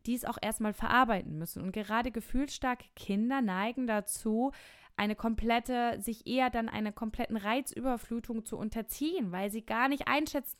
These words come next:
können, okay, das war jetzt wichtig für mich, das brauche ich nicht, das brauche ich, das ist, äh, ein Geräusch, das ist eine Farbe, das ist ein Licht, das ist eine Stimme, das, der riecht anders. Also je nach Alter ist das sowieso natürlich nochmal anders, aber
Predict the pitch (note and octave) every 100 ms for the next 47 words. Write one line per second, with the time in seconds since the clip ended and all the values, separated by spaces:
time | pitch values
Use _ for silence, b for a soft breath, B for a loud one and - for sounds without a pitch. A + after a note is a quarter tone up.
0 | - A#3 G#3+ - B3+ B3 G#3+ - G3 F#3+
1 | B3+ C#4 C#4 - B3 A#3 A#3 - E3+ -
2 | B3 B3+ B3 - G#3+ A3 - B B B
3 | B G3+ F#3+ - A3+ C#4+ D4+ C#4+ C4 C4
4 | - B B B G#3+ G#3+ - G3+ - -
5 | - G3+ F#3+ - G3+ G3 G#3 C4+ C#4 C#4
6 | - F#3+ E3 - - F#3 G3+ - C#4 C#4+
7 | C4 C4+ A3 D#3+ F3 - A3 A#3+ C4 C#4+
8 | - E3 D#3+ - F#3+ A3 A#3 - D4+ C#4
9 | C4+ C#4 - - - - D#3 E3 D#3+ G3
10 | G3+ - C#4 C4+ C4 - F3+ F#3 G3+ F#3+
11 | - A3 B3 A3+ A3 B B A3 G#3+ G#3+
12 | G#3 G#3+ C#4+ C#4 - B3 A3+ A3+ A3 G#3+
13 | G3+ G#3 G3 - F#3+ G3